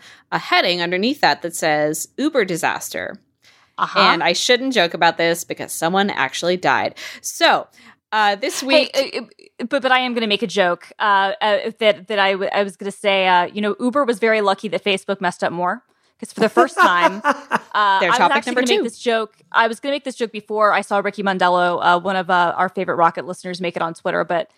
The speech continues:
Speaker 2: but I, I said that I'd give him a shout out. But I was, 'cause, like, you know what?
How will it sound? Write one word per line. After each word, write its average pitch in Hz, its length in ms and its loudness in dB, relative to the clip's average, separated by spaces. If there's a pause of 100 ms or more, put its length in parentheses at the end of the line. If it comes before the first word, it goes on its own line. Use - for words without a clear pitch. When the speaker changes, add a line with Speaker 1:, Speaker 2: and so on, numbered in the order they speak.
(140)
Speaker 2:
but 185 120 -8
I, 180 320 2
I - 20 -4
said 180 240 -4
that 175 80 -2
I'd 175 120 -2
give 180 120 -8
him 175 60 -12
a 170 40 -6
shout 170 260 2
out. 170 140 2
But 202 120 2
I 208 80 2
was, 233 100 -6
'cause, 311 180 -6
like, 294 160 -4 (460)
you 277 80 -8
know 311 120 2
what? 359 220 0